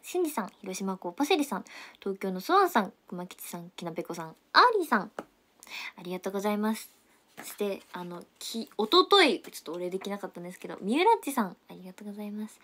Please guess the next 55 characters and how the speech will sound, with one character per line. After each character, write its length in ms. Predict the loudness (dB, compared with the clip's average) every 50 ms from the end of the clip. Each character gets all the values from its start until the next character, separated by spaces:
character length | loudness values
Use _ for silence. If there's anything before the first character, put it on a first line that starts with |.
| -18 -18 -18 -18 -14
ち 100 | -6 -2
ょ 20 | 0
っ 20 |
と、 200 | 2 2 2 -2 -6 _ _ _ _ -2
イ 120 | 0 4
ル 140 | 6 6 8
カ 200 | 10 12 12 12
を 40 | 12
描 160 | 12 12 10
い 100 | 10 10
た 100 | 8 6
ん 80 | 6 6
で 80 | 2
す 100 | 0 -2
け 100 | -2 -2
ど、 140 | -2 0 0
な 100 | 0 0
ん 40 | 2
か 60 | 2
前 360 | 4 6 8 8 10 8 8
イ 40 | 6
ル 80 | 4 4
カ 100 | 2 4
描 160 | 6 6 6
い 60 | 6
た 80 | 6 2
時 180 | 0 0 -2 -2
め 80 | -4
っ 40 | -2
ち 80 | -2 -2
ゃ 60 | -2
う 60 | 0
ま 120 | 0 0 0
く 100 | -2 -4
描 160 | -4 -2 -2
け 80 | 0
た 100 | -2 -2
の 100 | -4 -6
に、 220 | -8 -10 -10 -12 -16 _ -20 -20 -20 -20 -20 _ _ _ -10
今 240 | -4 -2 -2 0 4
回 200 | 4 4 4 4
な 100 | 2 0
ん 80 | -2
か 80 | -4 -2 2
イ 240 | 4 6 8 8 6
ル 120 | 6 6
カ 260 | 4 4 4 4 4
じ 100 | 2 0
ゃ 40 | 0
な 140 | 0 0 -4
く 120 | -6 -8
て、 160 | -16 -14 -12 -12
な 100 | -12 -12
ん 40 |
か、 80 | -16